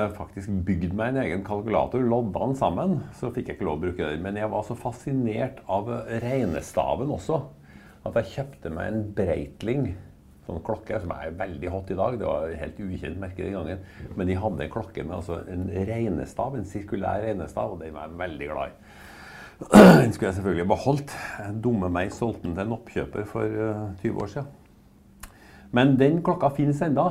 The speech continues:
Det var at nå, <laughs> nå må jeg ut med, med nesten åtti tusen for å få tak i den.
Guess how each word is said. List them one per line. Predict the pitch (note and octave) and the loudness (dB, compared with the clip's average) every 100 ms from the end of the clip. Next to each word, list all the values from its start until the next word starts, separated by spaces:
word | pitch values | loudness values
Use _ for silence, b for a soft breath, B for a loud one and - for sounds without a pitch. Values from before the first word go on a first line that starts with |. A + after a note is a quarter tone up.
| C3 - | 0 -4
Det | C3+ | 0
var | A#2+ | 0
at | G#2 | 0
nå, | A#2+ B2+ C#3+ | 0 4 4
<laughs> | C#3+ D3 | 6 6
nå | A2 | 8
må | B2 | 8
jeg | B2+ G2 | 6 4
ut | G2 G#2+ | 4 0
med, | G#2 G2+ F#2+ B B B B - | 2 2 0 B B B B -6
med | G#2 G2+ G2 G2 G2 G2 G2 F#2+ F#2+ | -2 2 4 4 2 0 0 0 -2
nesten | F#2+ - G2+ | -4 -8 -12
åtti | - - - F2 | -14 -18 -6 -6
tusen | - - - E2 | -4 -8 -6 -8
for | D#2+ F2+ | -4 -4
å | E2 | -4
få | F2+ | -4
tak | - - | -6 -8
i | |
den. | - | -14